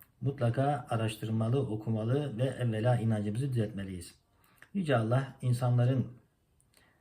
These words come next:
akıllarıyla gerçekleri bulamayacağını bildiği için peygamberler göndermiş, onlara yol göstermiştir. Dolayısıyla vahiy insana doğru bilgileri verir.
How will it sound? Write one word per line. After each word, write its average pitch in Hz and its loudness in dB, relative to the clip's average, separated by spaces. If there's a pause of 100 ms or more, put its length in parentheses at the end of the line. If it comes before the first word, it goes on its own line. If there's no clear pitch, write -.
(140)
akıllarıyla 120 4
gerçekleri 117 0
bulamayacağını 113 2
bildiği 101 -2
için 180 -4 (340)
peygamberler 101 -2
göndermiş, 131 0
onlara 117 2
yol 123 0
göstermiştir. 117 -4 (640)
Dolayısıyla 117 0
vahiy 139 2 (120)
insana 120 0
doğru 113 2
bilgileri 104 0
verir. 98 -2